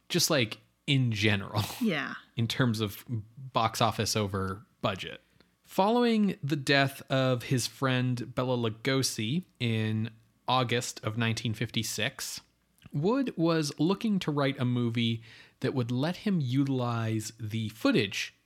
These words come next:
Speaker 1: he had shot of Lugosi walking around a few different locations in L A in his Dracula cape. He had footage of Bela Lugosi walking in front of Tor Johnson's house and walking around in front of his apartment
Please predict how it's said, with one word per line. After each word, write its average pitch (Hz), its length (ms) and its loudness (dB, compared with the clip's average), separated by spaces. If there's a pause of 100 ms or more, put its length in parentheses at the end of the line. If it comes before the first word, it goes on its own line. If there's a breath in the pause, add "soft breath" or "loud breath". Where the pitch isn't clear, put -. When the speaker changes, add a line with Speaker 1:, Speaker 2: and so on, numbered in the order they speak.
(100)
Speaker 1:
he - 180 -4
had 104 140 -2
shot 104 400 0
of 170 180 2
Lugosi 104 720 -2 (320 loud breath)
walking 160 460 -2
around 139 440 2
a 123 60 0
few 135 240 0
different 131 460 0
locations 123 880 0
in 120 360 0
L 117 220 0
A 110 240 2
in 110 240 0
his 107 240 -4
Dracula 92 460 -8
cape. - 400 -12 (440 loud breath)
He 110 200 -4
had 107 440 0
footage 110 400 0
of 113 220 -4
Bela 127 340 2
Lugosi 139 640 0 (320 soft breath)
walking 170 1040 0
in 175 160 0
front 180 220 0
of 170 120 -4
Tor 190 200 0
Johnson's 165 480 0
house 98 640 -2 (160)
and 110 420 0
walking 135 640 -2
around 151 300 0
in 151 80 0
front 165 180 0
of 151 80 0
his 151 120 -2
apartment 113 720 -4